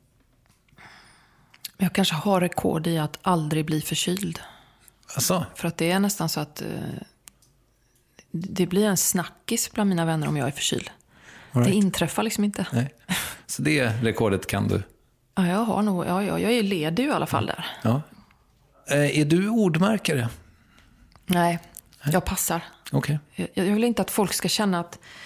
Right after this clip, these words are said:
Speaker 1: de kommer av sig. Jag tycker det är o-, blir så hemskt.
Speaker 2: Mm.
Speaker 1: Mm.
Speaker 2: Du har lite ordmärkare-aura annars.
Speaker 1: Ja.
Speaker 2: Kanske
Speaker 1: Jag
Speaker 2: är för att jag känner igen mig själv ganska mycket i dig.
Speaker 1: Ja.
Speaker 2: Och jag är ju det.
Speaker 1: Ja, men säger du till?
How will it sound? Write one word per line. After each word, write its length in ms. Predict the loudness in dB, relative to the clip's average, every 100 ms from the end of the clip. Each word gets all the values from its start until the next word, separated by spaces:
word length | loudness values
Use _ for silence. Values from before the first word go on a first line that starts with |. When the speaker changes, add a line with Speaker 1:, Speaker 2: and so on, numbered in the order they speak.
| -20 -8
Speaker 1:
de 120 | -2
kommer 280 | 2 2 4
av 260 | 2 2 0
sig. 580 | -2 0 0 0 -4 -6
Jag 100 | -4
tycker 180 | 2 2
det 60 | 2
är 120 | 0
o-, 260 | 0 -2 -8 -10
blir 120 | -6 -6
så 100 | -6
hemskt. 640 | -6 -2 -2 -2 -4 -10 -16 _
Speaker 2:
Mm. 160 | -2 -2 -4 _ _ _ _ _ _ _ _ _ _ _ -12 -6
Speaker 1:
Mm. 220 | -6 -8 -2
Speaker 2:
Du 40 | 2
har 140 | 2
lite 240 | 0 0 2
ordmärkare-aura 1200 | 2 0 -4 -12 _ -14 -4 0 2 2 0 -4 -12 _ _ -20 -20 -20 0
annars. 320 | 0 0 -6 _ _ _
Speaker 1:
Ja. 340 | 2 2 0 -4 -14 -10 0
Speaker 2:
Kanske 240 | 2 2
Speaker 1:
Jag 60 | 0
Speaker 2:
är 40 |
för 60 | 0
att 100 | 0
jag 100 | 2
känner 240 | 2 4
igen 260 | 4 4 2
mig 100 | 0
själv 440 | 0 0 0 2
ganska 280 | 2 2 2
mycket 200 | 2 2
i 60 |
dig. 320 | 0 0 -2 -4
Speaker 1:
Ja. 280 | 2 4 4
Speaker 2:
Och 80 | 4
jag 200 | 4 2
är 40 |
ju 100 | 2
det. 180 | 0 -4 -8 _ _ -4 2
Speaker 1:
Ja, 60 |
men 100 | 4
säger 240 | 4 2 2
du 180 | 0
till? 360 | 0 0 0